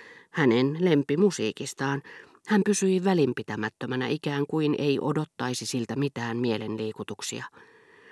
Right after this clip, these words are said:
Mutta tuijotettuaan pari minuuttia eteensä hievahtamatta, miltei hajamielisesti,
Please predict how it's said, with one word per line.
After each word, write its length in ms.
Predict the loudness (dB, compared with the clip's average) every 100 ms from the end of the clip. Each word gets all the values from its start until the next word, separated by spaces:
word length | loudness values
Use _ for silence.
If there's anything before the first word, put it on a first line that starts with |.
| -20 -20 -4
Mutta 220 | 2 4 8
tuijotettuaan 680 | 10 10 8 4 4 4 4
pari 220 | 4 4
minuuttia 520 | 6 6 4 2 2
eteensä 440 | 2 2 2 0
hievahtamatta, 840 | 0 2 2 0 -6 -6 -6 -6 -8 -8 -20 -20 _ 6
miltei 460 | 8 8 6 4 4
hajamielisesti, 1080 | 4 4 4 4 4 2 0 -2 -4 -6